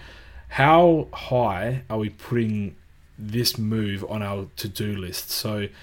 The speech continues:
um, would you trade, if you had Nick Nat and Grundy this week, Grundy coming into a bye,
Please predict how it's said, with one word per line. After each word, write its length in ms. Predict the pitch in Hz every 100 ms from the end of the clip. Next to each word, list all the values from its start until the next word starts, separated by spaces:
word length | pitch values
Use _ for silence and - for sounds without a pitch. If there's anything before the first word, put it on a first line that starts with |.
| - - - 107
um, 280 | 110 110 -
would 220 | 113 107
you 120 | 147
trade, 560 | 147 - 127 113 95 110
if 160 | 113
you 100 | 120
had 280 | 107 117 104
Nick 240 | 110 120 123
Nat 180 | 117 -
and 120 | 107
Grundy 300 | 113 107 107
this 240 | 104 -
week, 320 | 92 95 107 -
Grundy 320 | 120 120 117
coming 400 | - 113 104 -
into 540 | 120 135 131 127 113 -
a 80 | 104
bye, 580 | - 113 98 87 127